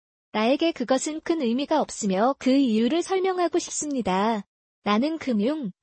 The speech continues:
돈, 경제, 화폐 경제학과 관련된 일생을 보내고 있으며 장기적으로 비트코인에 대한 이른바 호들링, 호덜에 대한 스토리 가치를 강조한다고 생각합니다.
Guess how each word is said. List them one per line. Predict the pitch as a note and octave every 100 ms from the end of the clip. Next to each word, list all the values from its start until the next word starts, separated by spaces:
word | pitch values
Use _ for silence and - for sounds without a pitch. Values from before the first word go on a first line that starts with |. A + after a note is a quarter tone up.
| -
돈, | G3+ G#3+ D4+ - _
경제, | A#3 G#3+ A3 A#3+ D#4 _ -
화폐 | F#4 - F#4
경제학과 | - A#3 A3 D4 D4 - D#4
관련된 | C#4 G#3+ A#3 B3+ C#4
일생을 | A#3+ G3 C#4 B3 C4
보내고 | - G#3 A3 C#4
있으며 | C4 - F#3 F#3+ D#4 D#4+ _
장기적으로 | - A3+ A#3 F4 E4+ D#4+ D#4 E4
비트코인에 | - - D4 - D#4+ D#4 D#4
대한 | D4 C4+ D4
이른바 | G#3 A#3+ A#3 C4
호들링, | C#4 F4+ B3 A3+ C4+ D#4+ D#4+ _ -
호덜에 | F#4+ G#3 A#3+ D4+ _ - G3+ C4+
대한 | D4 D#4
스토리 | - - F4 E4+
가치를 | B3+ G#3+ D4 B3 C#4
강조한다고 | A#3+ G3 C#4 D#4+ D#4 C4+ C4
생각합니다. | C4+ F4+ G4 - E4 C4 E3 F3 F3+